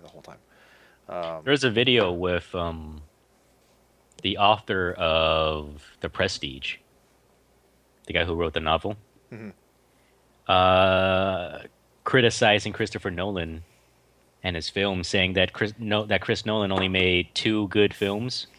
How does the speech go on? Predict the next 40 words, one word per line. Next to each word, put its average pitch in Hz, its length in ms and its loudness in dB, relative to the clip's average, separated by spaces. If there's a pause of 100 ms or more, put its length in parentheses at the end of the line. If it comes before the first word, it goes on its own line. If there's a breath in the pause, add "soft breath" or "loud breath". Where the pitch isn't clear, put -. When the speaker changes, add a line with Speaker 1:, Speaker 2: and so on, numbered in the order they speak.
(520 soft breath)
Speaker 2:
one 98 220 0
being 90 680 0 (360)
the 92 120 2
adaptation 92 480 0
of 82 100 -6
his 85 220 -8 (180)
book, 98 240 -4
The - 80 -6
Prestige, 107 680 -4 (300 soft breath)
and 85 180 -4
Memento, 85 540 -4 (300 soft breath)
and 95 100 0
then 87 100 2
the 85 100 2
rest 90 280 2
of 80 100 -6
it's, 82 200 -4
uh, 78 260 4
just - 320 -8 (120)
kind 82 180 -6
of 73 100 -8
silly 76 260 -8
for 71 220 -10
him. 65 120 -14 (1700 soft breath)
Would 90 100 -4
you 104 120 4
agree 104 240 4
with 113 100 4
that 110 140 6
assessment, 120 440 2
or? 85 300 -2 (240)
Speaker 1:
Uh, 202 680 6
yes, 185 1000 0
I 110 40 -8
think. 98 380 -12 (220)
I 117 80 -8
think 151 160 -4
'cause 156 140 -4
Mem-, 160 260 0
Mem-, 175 120 -2